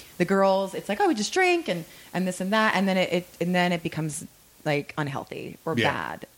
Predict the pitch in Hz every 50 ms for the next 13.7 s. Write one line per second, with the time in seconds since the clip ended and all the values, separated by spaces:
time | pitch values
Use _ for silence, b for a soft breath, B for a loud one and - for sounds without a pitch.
0 | _ - 156 156 139 139 120 113 131 151 143 156 160 160 160 - - 185 165 151
1 | 151 147 - - 160 147 143 147 147 - - - - 143 143 151 - - 156 147
2 | 147 139 - - B B B B B B B B 196 196 185 160 170 175 170 156
3 | 151 151 151 - - 160 151 143 - - - - - 175 - - - 113 98 87
4 | 80 73 - - - 180 175 170 170 170 151 - - - - 165 175 175 156 151
5 | 151 147 - 180 190 190 185 170 170 147 135 - 127 113 - - - 67 82 107
6 | 113 120 151 180 185 185 175 B B B B B - 196 190 202 196 196 196 185
7 | 180 160 180 180 175 170 - 185 185 180 170 170 165 165 165 165 165 160 160 165
8 | 165 170 170 - - - - - - 202 185 190 185 175 - - 160 - 165 160
9 | 156 160 165 160 160 165 160 165 - 156 - 165 - - 180 156 - - - 160
10 | 151 151 147 - - 160 - - 156 151 147 151 143 - - - - - 180 -
11 | 165 156 156 156 147 147 151 151 95 131 147 B B B B B B - 156 -
12 | - 190 185 175 175 170 165 160 160 156 - B B B B B - 175 170 170
13 | 156 160 156 - 247 240 208 196 - 214 208 202 196